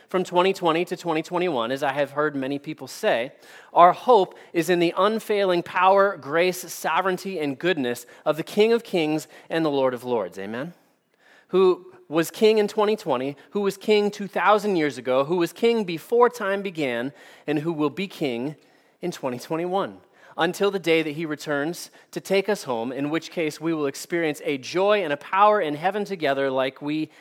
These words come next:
cannot even begin to imagine here and now. This morning,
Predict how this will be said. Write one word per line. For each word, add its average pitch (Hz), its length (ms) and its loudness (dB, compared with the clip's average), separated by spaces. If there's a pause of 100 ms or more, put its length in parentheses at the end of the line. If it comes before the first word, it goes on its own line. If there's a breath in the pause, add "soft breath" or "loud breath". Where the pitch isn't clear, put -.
(120 loud breath)
cannot 160 460 -2
even 160 200 -6
begin 127 600 -4 (300 soft breath)
to 151 180 -4
imagine 123 560 -2 (320 soft breath)
here 127 220 -2
and 110 120 -2
now. 110 220 -6 (1500 loud breath)
This 160 300 -6
morning, 151 460 2